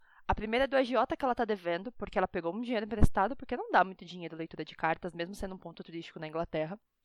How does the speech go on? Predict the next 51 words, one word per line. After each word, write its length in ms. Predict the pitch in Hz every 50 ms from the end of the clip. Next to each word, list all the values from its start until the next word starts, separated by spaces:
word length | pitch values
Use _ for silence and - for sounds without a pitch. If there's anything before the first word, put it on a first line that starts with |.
| - - - _ _ _ _ _ - - _ -
E 40 | 453
ela 120 | 403 285
pegou 180 | 214 214 190 196
um 20 |
dinheiro 220 | 208 202 185 190 190
com 60 | 220
o 40 | -
cara, 320 | - 220 196 196 220 302
pagou, 460 | - - 320 311 254 214 214 233 311
mas, 320 | 339 381 403 339 277 - -
né, 240 | 220 202 180 196 247 -
agiota 420 | - 190 175 165 180 175 170 - -
a 20 |
gente 220 | 190 208 202 -
sabe 260 | - 196 180 170 175 214
que 180 | - - 254
nunca 320 | 247 226 214 233 - - 226
é 40 |
o 40 | 220
valor 200 | 214 214 208 202
que 80 | - 220
a 40 | 190
gente 180 | 185 196 -
pagou, 340 | - - 262 247 202 202 214
então 280 | 220 240 240 - 208 208
ela 100 | 202 196
tá 100 | - 196
devendo 300 | 196 202 185 180 202 202
um 80 | 190 - _
puta 160 | - 220 -
de 80 | 233 240
um 40 | 247
dinheiro, 340 | 262 277 269 233 214 208 220
o 20 |
cara 240 | - - 185 190 190
tá 180 | - 208 190 - _ _ _ _ _ _ _ _ _ _ _ _ _ _ _
querendo 380 | - 330 311 277 262 269 285 294
matar 460 | 320 349 392 415 - - 311 359 311
ela, 200 | 254 254 269 262
literalmente. 640 | 247 240 285 - 294 302 302 240 151 - 160 - - _ _ _ - - - - - - - _
A 120 | - 466 453
segunda 360 | - 466 - 359 349 403 415
carta, 460 | - - 240 202 208 - - - - - _ _ _ _ _ - - - _ _ _ -
que 100 | - 381
ela 180 | 277 226 202
é 60 | 202 202
herdeira, 480 | 208 202 185 202 170 170 165 190 - - _ _ _ _ _ - _ _ _ _ _ _ _ - - - _ -
a 100 | - 180
avó 140 | 170 160 170
dela 260 | 165 - 160 156 156
faleceu, 540 | - - 170 165 160 - - - 196 185 214